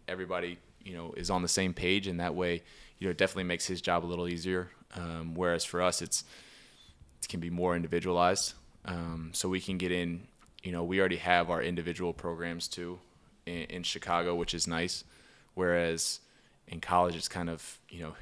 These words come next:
here's your position, here's what we want you to do, here's our ideal spot for each position. Whereas in Chicago, it's, hey, here's your spring tra-, training movements. You know, we're gonna add this to your thing and make it individualized.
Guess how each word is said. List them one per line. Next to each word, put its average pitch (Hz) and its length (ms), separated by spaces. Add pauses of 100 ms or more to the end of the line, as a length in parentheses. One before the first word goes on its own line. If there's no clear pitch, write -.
here's 98 240
your 98 60
position, 87 420
here's 87 220
what 90 100
we 87 100
want 85 240
you 85 60
to 80 80
do, 82 360 (400)
here's 98 240
our 85 140
ideal 87 680 (460)
spot - 500
for 85 140
each 85 160
position. 85 500
Whereas 85 260
in 82 80
Chicago, 107 460
it's, 90 160 (1040)
hey, 110 180
here's 110 180
your 107 80
spring 107 240
tra-, 104 240 (140)
training 104 300
movements. 107 540 (140)
You 95 80
know, 92 100
we're 98 160
gonna 104 140
add 90 220
this 101 200
to - 120
your 101 100
thing 104 320
and 95 100
make 95 160
it 87 60
individualized. 92 720